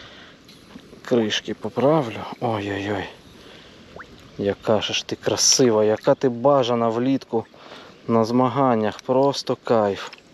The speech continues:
Ну що, давай, умивай мене. Традиційно. Ага. <laughs>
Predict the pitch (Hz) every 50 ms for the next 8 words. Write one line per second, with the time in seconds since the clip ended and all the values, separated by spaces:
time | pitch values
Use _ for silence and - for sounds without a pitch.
0 | - - - - - - - - - - - - 160 - - 131 117 143 139 131
1 | 143 160 165 160 143 - - - - - - 143 139 135 135 131 127 139 151 156
2 | 151 139 123 113 107 104 101 - - - _ _ _ _ - - - - - -
3 | - - - - - - - - - - 127 120 110 123 120 - - - 131 117
4 | 110 107 107 101 98 - - - - - - - - - - - - - - -
5 | - - - - - - - - - 113 131 143 120 117 101 98 110 120 131 135
6 | - - - - - - - - 190 160